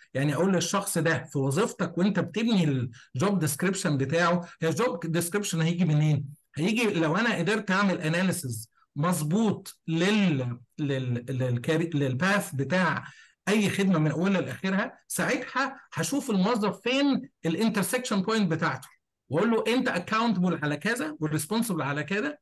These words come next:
وت-، هو accountable على الحاجة الفلانية، وأنت محتاج تبقى تتعلم بالشكل الفلاني، والريسورسز إيه اللي تاخدها وكذا." كويس. ال-، ال-، ال segregation of duties لما بنفصل بقى ما بين السلطات بوضوح،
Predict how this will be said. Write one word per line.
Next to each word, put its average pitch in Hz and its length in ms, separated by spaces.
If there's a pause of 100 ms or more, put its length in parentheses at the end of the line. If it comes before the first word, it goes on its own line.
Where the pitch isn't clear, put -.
(540)
وت-، 143 400
هو 156 240 (100)
accountable 175 640
على 147 220
الحاجة 170 240
الفلانية، 156 640 (240)
وأنت 180 240
محتاج 240 500
تبقى 165 560
تتعلم 175 500
بالشكل 160 360
الفلاني، 170 520
والريسورسز 156 640
إيه 185 100
اللي 180 140
تاخدها 165 360
وكذا." 123 360 (540)
كويس. 131 360 (360)
ال-، 156 320
ال-، 147 400
ال 139 140
segregation 226 640
of 165 80
duties 233 520
لما 160 320
بنفصل 156 540
بقى 190 240
ما 156 120
بين 180 180
السلطات 175 440
بوضوح، 135 720